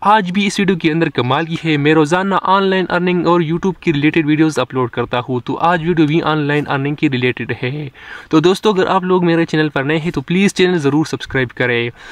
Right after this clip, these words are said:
तो चलिए स्टार्ट किए, करती वीडियो, सारी डिटेल वीडियो के अंदर आप लोगों के साथ शेयर करूँगा। Let's go। दोस्तों, मैं यहाँ से आता हूँ और यहाँ से ओ ऐप की नाम मैं आपको एंड में बताऊँगा। सबसे पहले मैं यहाँ पर आ गया और यहाँ से मैं अकाउंट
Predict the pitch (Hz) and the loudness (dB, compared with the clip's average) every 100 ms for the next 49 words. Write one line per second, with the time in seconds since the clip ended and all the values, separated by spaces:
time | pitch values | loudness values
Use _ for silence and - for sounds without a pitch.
0 | - - 156 196 208 185 208 190 - 175 | -10 0 2 2 0 0 -2 -2 -2 -4
1 | - 175 156 156 - - 165 170 156 143 | -2 0 2 0 -6 -4 -2 0 0 2
2 | 156 170 - 180 180 170 170 160 151 156 | 2 2 0 -2 0 0 -2 -2 -2 0
3 | 156 - - 135 147 147 135 139 131 120 | 0 0 -4 -2 -2 -2 -2 -4 -6 -6
4 | - 143 - 151 - 156 160 160 156 139 | -4 -6 -4 -8 -4 -2 0 0 0 -2
5 | 143 - 151 143 135 107 - _ _ - | -4 -8 -4 2 2 0 -8 _ _ -20
6 | - - 139 151 165 175 202 196 202 190 | -20 -14 -12 -12 -10 -10 -10 -12 -14 -16
7 | 156 165 165 175 190 185 156 143 143 143 | -14 -16 -14 -14 -12 -12 -12 -12 -14 -14
8 | 175 202 190 202 190 _ 185 196 185 185 | -12 -12 -12 -14 -16 _ -12 -10 -12 -16
9 | 185 170 151 160 165 160 160 _ 147 147 | _ -18 -16 -14 -14 -16 -18 _ -20 -20
10 | - 147 - 151 165 175 175 165 175 170 | -14 -14 -14 -16 -16 -16 -16 -14 -14 -12
11 | 170 160 170 - 175 165 151 147 147 135 | -16 -16 -18 -16 -18 -16 -16 -16 -16 -18
12 | 127 131 151 143 147 131 127 143 143 160 | -18 -16 -18 -16 -16 -14 -16 -18 -20 -18
13 | 160 165 143 131 131 143 165 160 160 139 | -16 -14 -14 -16 -16 -18 -18 -20 -20 -18
14 | 139 147 147 - 131 147 151 | -18 -20 -20 -18 -14 -14 -16